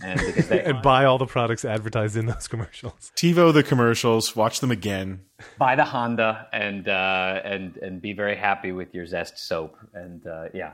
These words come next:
Speaker 1: <laughs> that's, that's the best thing you do to increase loyalty. I'm, I've learned a lot about the T V business since I've, I've been in here. We, we have an older audience, so we tend to have really high overall viewership, um, but they're not, you know, the sexy eighteen to thirty-four-year-old demo.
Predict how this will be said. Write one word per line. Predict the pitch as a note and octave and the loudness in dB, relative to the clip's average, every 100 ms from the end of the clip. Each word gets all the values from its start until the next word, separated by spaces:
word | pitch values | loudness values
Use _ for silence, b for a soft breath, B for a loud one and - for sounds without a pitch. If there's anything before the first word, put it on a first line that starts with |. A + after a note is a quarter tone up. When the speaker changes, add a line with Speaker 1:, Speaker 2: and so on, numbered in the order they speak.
| _ | _
Speaker 1:
<laughs> | - F2 - - _ _ _ - C#4+ - | -12 -12 -14 -20 _ _ _ -4 -4 -2
that's, | C#4 - - - b b b b - | -4 -4 -8 -20 b b b b -4
that's | C3 - | -4 -2
the | A#2 | -2
best | B2 A#2+ | -2 -2
thing | A2+ | -4
you | G2 | -4
do | F#2+ G2 | -2 -2
to | F#2 F#2 F#2+ | 0 0 -2
increase | G2 - G2 G2 | -4 -4 -4 -2
loyalty. | F#2+ F2+ - D#2+ B B - | 0 0 -2 -8 B B -8
I'm, | A2 G#2+ | -6 -4
I've | G#2 G2+ | -6 -4
learned | G#2+ F#2+ | -4 -2
a | |
lot | F#2 F#2 | -2 -2
about | F2 | -6
the | F2 | -10
T | - G2+ | -12 -12
V | F2+ | -12
business | E2 F2 E2 D#2+ | -12 -12 -14 -16
since | F2+ E2 | -16 -12
I've, | E2+ E2 - | -10 -10 -10
I've | E2+ | -10
been | F2 F2 | -10 -12
in | E2+ | -14
here. | E2 E2+ | -14 -12
We, | G2+ b b - | -12 b b -2
we | |
have | D3+ | 0
an | B2+ | 0
older | G2 B2 C#3 F#2+ | 0 0 2 0
audience, | A2+ C3+ D3+ D3 | -2 -4 -8 -12
so | - G#2 | -12 -10
we | G2 | -12
tend | B2+ A#2 | -12 -12
to | G2 | -8
have | G#2 F#2 - _ _ _ G#2 | -8 -8 -12 _ _ _ -6
really | C3+ D#3+ | -4 -4
high | - - A2+ B2 C#3+ | -4 -4 -2 0 -2
overall | B2 A#2 A#2+ A2+ G#2+ F#2 | -4 -4 -2 -2 -2 -6
viewership, | G2+ A#2 C3 E3+ F#3 _ _ _ - | -10 -10 -8 -10 -10 _ _ _ -4
um, | G#2 G2 G2 F#2+ | -4 -4 -8 -6
but | A#2+ A2 | -6 -4
they're | A2 G#2+ | -2 -2
not, | A2 A#2 A2+ - _ | -4 -4 -6 -8 _
you | A2 | -12
know, | G2+ G2 | -8 -8
the | F2 G2 | -10 -8
sexy | - G#2 - G#2 F#2+ G2 | -8 -8 -10 -10 -10 -12
eighteen | G2+ G#2 G#2+ F2+ | -14 -14 -12 -12
to | |
thirty-four-year-old | F2+ F#2 F2 G2 F#2 F2+ F2 F2 E2 | -10 -12 -10 -10 -10 -8 -10 -10 -8
demo. | G#2+ F#2+ E2 D#2+ | -8 -8 -10 -12